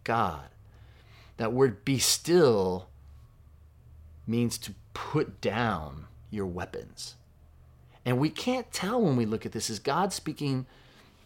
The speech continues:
to the enemy armies, or is he speaking to his own people? I can imagine God coming in all of his power, looking at all of, all of the enemies, saying,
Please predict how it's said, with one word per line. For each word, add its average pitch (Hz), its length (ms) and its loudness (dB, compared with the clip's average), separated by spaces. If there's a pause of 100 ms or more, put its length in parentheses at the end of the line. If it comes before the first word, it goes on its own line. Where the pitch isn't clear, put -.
to 131 140 0
the 117 180 2
enemy 120 240 2
armies, 208 400 0
or - 200 -4
is 107 60 -4
he 113 80 -4
speaking - 480 -2
to - 120 -6
his 113 140 -2
own 113 160 0
people? - 460 -6 (2000)
I 117 60 0
can 143 140 4
imagine 127 440 2
God 113 260 -4
coming 131 380 -4
in 104 80 -6
all 113 200 2
of 123 60 2
his 110 120 -2
power, 113 420 0
looking 117 320 -2
at 104 60 -4
all 131 320 4
of, 139 240 -2 (100)
all 135 200 2
of 143 80 2
the 127 140 2
enemies, 117 380 0
saying, 92 440 -6